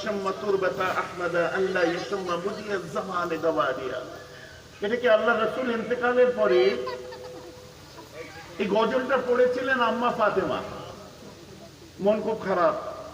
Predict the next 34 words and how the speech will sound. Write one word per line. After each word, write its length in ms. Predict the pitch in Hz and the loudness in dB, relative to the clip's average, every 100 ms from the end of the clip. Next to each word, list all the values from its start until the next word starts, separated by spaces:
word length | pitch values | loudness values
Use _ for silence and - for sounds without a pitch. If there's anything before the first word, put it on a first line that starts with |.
| - - - - | -14 -16 -16 -2
আব্বা 260 | 165 160 175 | 0 2 0
দুনিয়ায় 400 | 170 165 160 151 | 2 2 0 0
নেই। 260 | 139 131 - - - - - - - - - - | -2 -4 -6 -12 -16 -20 -20 -20 -20 -20 -14 -6
আম্মা 320 | 190 214 214 | -2 0 0
সোজা 380 | 226 226 233 233 | -2 0 4 4
যে 340 | 208 233 233 | 2 -2 -2
কাঁচা 340 | 220 214 226 233 220 | 0 2 4 2 4
কবরের 460 | 214 226 233 233 | 2 4 0 0
মধ্যে 280 | 220 208 233 | -2 0 2
হাত 360 | 208 214 214 214 | 4 4 4 0
ঢুকিয়ে 340 | - 233 220 | -2 -4 -2
বার 260 | 190 202 202 | 2 2 2
করে 240 | 208 202 | 0 -2
এনেছে 280 | 196 190 190 | 0 0 -2
এক 100 | 165 165 | -4 -6
মুঠো 200 | 165 143 | -8 -6
মাটি, 320 | 127 127 113 - - - - - | -6 -6 -12 -16 -18 -20 -20 -14
চিল্লে 280 | 233 214 208 | -10 -4 0
বলছে, 320 | 202 202 196 | 0 0 -2
"মা 220 | 190 202 180 | 0 0 2
জা 140 | 202 190 | 0 0
আলা 280 | 190 196 | 0 0
মান 340 | 190 190 180 175 | 0 -2 -4 -6
শাম্মা 300 | 208 190 180 180 - | -8 -6 -6 -8 -6
তুরবাতা 520 | 269 233 233 226 208 | -4 0 0 4 2
আহমাদা।" 680 | 180 - - 180 170 156 - - - | 2 -4 -6 -4 0 0 -2 -12 -4
আমার 260 | 208 208 202 | 0 2 2
হাতের 400 | 196 196 202 196 | 0 0 -2 -2
ম-, 260 | 202 190 180 | -2 -2 -2
মুঠোর 280 | 196 202 190 | -2 -2 -2
মধ্যে 320 | 196 170 196 | -4 -2 -4
কি 200 | - 196 | -2 -2
আছে 240 | 196 202 | -2 -4
জানো? 420 | 190 196 233 208 | -4 -4 -2 -4